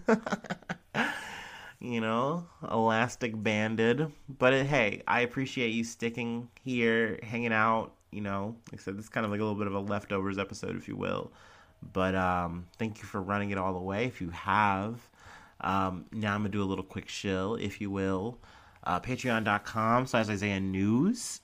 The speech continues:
if you would like to become a newsie. Uh, becoming a newsie, besides obviously helping me out, supporting the cause that is this podcast, um,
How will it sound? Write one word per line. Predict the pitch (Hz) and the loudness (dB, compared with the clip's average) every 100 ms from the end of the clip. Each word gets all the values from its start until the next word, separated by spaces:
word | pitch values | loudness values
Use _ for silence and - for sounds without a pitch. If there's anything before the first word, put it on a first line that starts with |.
| - | 0
if | 107 104 - | 2 2 0
you | 104 107 | 0 2
would | 101 95 | 0 0
like | 104 92 104 110 | 0 0 0 -4
to | |
become | 101 - 101 87 | -6 -4 -4 -4
a | |
newsie. | 92 98 170 135 117 117 139 - - - - - - | -2 2 4 6 6 6 4 -4 -20 -20 -20 -20 -8
Uh, | 90 85 | -4 -2
becoming | 78 95 117 110 | -4 -6 -6 -2
a | 104 | -2
newsie, | 107 110 113 107 120 127 151 156 - - | 2 2 2 2 2 2 0 -6 -10 -8
besides | 107 107 107 - | 0 2 2 0
obviously | 104 98 98 | -2 -2 -2
helping | 107 104 110 104 | -2 -2 -2 0
me | 107 104 | 0 0
out, | 92 98 - | 2 0 -2
supporting | - 107 104 | -8 -6 -4
the | 95 | -6
cause | - 120 104 110 104 | -2 2 4 4 2
that | 95 | -2
is | 92 | -4
this | 92 | -8
podcast, | - 87 92 - - 76 76 113 - - - - - - - | -4 2 4 2 0 0 2 0 -4 -14 -18 -20 -20 -18 0
um, | 107 107 101 101 107 | 4 6 6 4 0